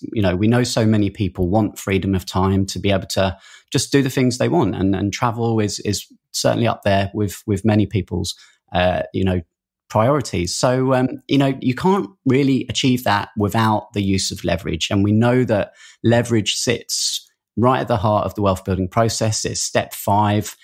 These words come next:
in the recurring revenue roadmap. And Bronwyn talked about, you know, a couple of different types of leverage there, um, you know, relationship leverage, where she talked about having her travel agent, the, the woman who's, you know, just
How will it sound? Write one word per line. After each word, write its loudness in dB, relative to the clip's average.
in 2
the 0
recurring 0
revenue 0
roadmap. 0
And 0
Bronwyn 0
talked -4
about, -2
you 2
know, 2
a -2
couple -2
of -2
different -2
types -2
of 0
leverage 0
there, 2
um, -2
you -2
know, 2
relationship 0
leverage, 0
where 4
she -4
talked -6
about -2
having -2
her 0
travel -2
agent, -2
the, 0
the -6
woman 4
who's, -2
you 0
know, 4
just -6